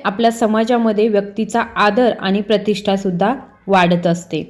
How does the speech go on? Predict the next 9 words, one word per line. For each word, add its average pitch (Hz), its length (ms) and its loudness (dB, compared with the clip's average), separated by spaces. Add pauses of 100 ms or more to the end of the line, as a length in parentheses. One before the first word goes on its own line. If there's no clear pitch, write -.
(580)
पुढची 277 300 0
गोष्ट 277 340 2
आहे 262 340 0
ती 247 200 -2
म्हणजे 233 400 2
पवित्र 214 500 0
नदीमध्ये 202 600 0
स्नान 208 440 0
करणं. 165 300 0